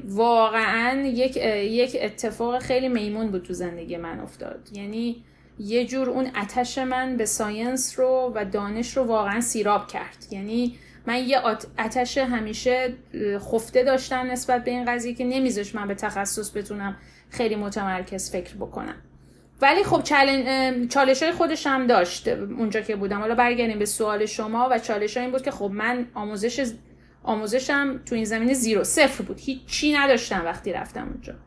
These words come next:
و، اه، واقعاً با توجه به اینکه مدرک دکترا داشتم ولی هیچ آموزش نداشتم، در مقابل با پزشکایی که از کشورهای مثل آلمان اومده بودن، کشورهای دیگه، من مت-، متحمل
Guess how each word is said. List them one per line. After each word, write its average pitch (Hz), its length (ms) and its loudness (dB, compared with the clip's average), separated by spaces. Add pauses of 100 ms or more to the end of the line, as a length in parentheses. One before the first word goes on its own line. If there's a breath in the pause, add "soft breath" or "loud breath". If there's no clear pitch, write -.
(720 loud breath)
و، 208 60 4 (600)
اه، 196 340 -2 (400)
واقعاً 226 1200 6
با 220 120 2
توجه 214 380 2
به 247 60 4
اینکه 240 180 2
مدرک 208 400 -2
دکترا 196 480 -2
داشتم 208 680 -4 (580 soft breath)
ولی 214 400 0
هیچ 262 200 -2
آموزش 226 400 0
نداشتم، 208 380 -4
در 214 160 2
مقابل 214 300 0
با 247 100 2
پزشکایی 226 440 0
که 240 100 -2
از 220 120 -4
کشورهای 208 340 -2
مثل 226 180 -4
آلمان 214 440 0
اومده 226 300 0
بودن، 208 240 -4
کشورهای 196 440 -4
دیگه، 202 220 -2
من 240 320 2
مت-، 208 200 0
متحمل 208 920 0